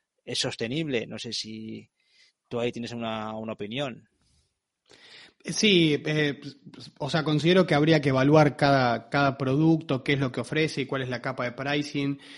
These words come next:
Speaker 2: Em, yo creo que de alguna manera, eh, al, a los productos o a las organizaciones les sirve tener una capa gratuita porque los usuarios que, que utilizan la capa gratuita de alguna manera, eh,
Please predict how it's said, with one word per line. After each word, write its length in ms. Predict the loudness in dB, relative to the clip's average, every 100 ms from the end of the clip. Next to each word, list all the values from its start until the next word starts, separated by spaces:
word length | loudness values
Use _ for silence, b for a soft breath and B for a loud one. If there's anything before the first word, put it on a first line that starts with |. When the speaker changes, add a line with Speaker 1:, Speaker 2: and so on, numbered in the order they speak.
| B B
Speaker 2:
Em, 1000 | -8 -6 -6 -6 -6 -6 -6 -6 -8 -10 B B B B
yo 200 | -6 0
creo 160 | 2 4
que 100 | 4
de 60 |
alguna 320 | 2 2 4 2
manera, 680 | 2 2 2 2 0 -2 B B _
eh, 460 | -12 -8 -8 -8 -10
al, 260 | -8 -6 -6
a 120 | -8
los 220 | -10 -10
productos 720 | -8 -4 0 2 2 0 -4 -4
o 40 |
a 40 |
las 160 | -6 -6
organizaciones 760 | -6 -6 -6 -8 -8 -4 -4 -4
les 160 | -6 -6
sirve 400 | -2 0 0 -4
tener 240 | -4 -4
una 180 | -4 -4
capa 240 | -4 -2
gratuita 640 | -2 -2 -2 -2 0 -2 -2
porque 380 | -6 -6 -8
los 180 | -6 -8
usuarios 440 | -10 -8 -4 -4 -6
que, 280 | -12 -14
que 100 | -14
utilizan 460 | -16 -12 -12 -10 -10
la 80 | -8
capa 300 | -8 -6 -6
gratuita 420 | -6 -6 -6 -4
de 60 | -6
alguna 280 | -4 -6
manera, 720 | -6 -6 -6 -4 -4 -6 -8 -14 -20
eh, 280 | -20 -20 _